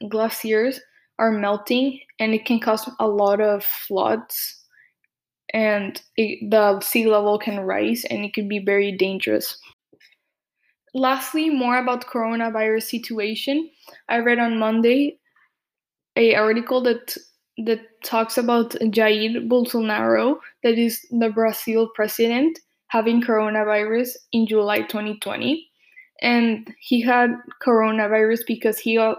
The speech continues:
he was handshaking people, and he has been on crowds and not taking care. He doesn't even wear a mask. And he has also been with presidents like the Honduras president and the United Kingdom president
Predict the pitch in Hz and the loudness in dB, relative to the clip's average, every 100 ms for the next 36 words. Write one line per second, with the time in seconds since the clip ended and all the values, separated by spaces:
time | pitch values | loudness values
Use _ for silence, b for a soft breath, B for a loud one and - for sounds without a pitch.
0 | - - 226 220 226 - - - 226 226 | -8 -4 0 0 -2 -6 -8 -2 0 0
1 | - - 220 - 220 214 - - - _ | 0 2 2 2 0 0 -8 -18 -20 _
2 | 226 214 220 220 277 269 220 214 220 226 | -4 0 2 2 0 0 -2 -2 -2 -2
3 | 226 220 214 208 - 190 196 - 220 208 | -2 -2 -2 -6 -2 0 0 -2 -6 -4
4 | 208 202 220 208 208 - 196 196 240 B | -4 -4 -8 -8 -10 -8 -6 -4 -4 B
5 | B B - 233 233 - 240 240 233 226 | B B 0 0 2 -2 2 4 2 0
6 | 208 208 208 196 196 208 - - - _ | 0 -2 -2 -4 -2 -2 -4 -6 -16 _
7 | _ _ _ _ _ 233 240 233 226 240 | _ _ _ _ _ 0 2 2 2 4
8 | 247 254 233 254 233 240 233 233 - 214 | 4 2 2 4 4 4 4 2 -4 -6
9 | 220 226 240 247 247 - - b b - | -4 -4 -2 -2 -6 -12 -16 b b -2
10 | 208 202 - - _ 214 214 214 202 214 | 0 0 -4 -18 _ 0 0 0 0 2
11 | 214 220 220 - - 220 - 214 220 226 | 4 0 -2 -12 -6 -4 -2 -4 -4 -6
12 | - 220 214 202 202 196 196 202 202 - | -6 -6 -4 -2 -2 -2 -2 -4 -4 -6
13 | 202 202 202 208 202 208 214 233 | -6 -4 -6 -10 -8 -8 -4 -6